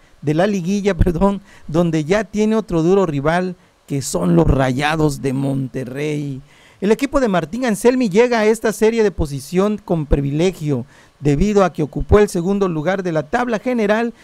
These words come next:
contra el tercero que consiguió la Pandilla. Esto le permite disputar la ida en el Estadio B B V A Bancomer y definir la llave en la cancha del Estadio Azul.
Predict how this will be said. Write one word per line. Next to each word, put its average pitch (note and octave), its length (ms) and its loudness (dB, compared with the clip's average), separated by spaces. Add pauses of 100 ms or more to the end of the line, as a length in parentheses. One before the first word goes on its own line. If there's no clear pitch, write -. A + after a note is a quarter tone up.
(200)
contra B3 360 2
el G3+ 120 -2
tercero G#3 760 0
que C#3+ 140 -4
consiguió E3+ 580 0
la G3 160 0
Pandilla. D3+ 880 -2 (400)
Esto F#3+ 240 0
le F3 120 2
permite E3+ 460 0
disputar E3+ 580 0
la D#3 280 0
ida G3+ 480 0 (260)
en B3 160 0
el C4+ 140 0
Estadio A3 400 2
B G#3 100 4
B G#3 80 6
V G3+ 160 4
A G#3+ 60 0
Bancomer F#3 760 0 (300)
y G3 100 2
definir A3 540 2
la F3+ 120 2
llave F3 540 -2
en D#3+ 160 -2
la C#3 120 -4
cancha E3+ 520 -6
del C3+ 220 -6
Estadio D#3 580 -4 (320)
Azul. C3+ 840 -2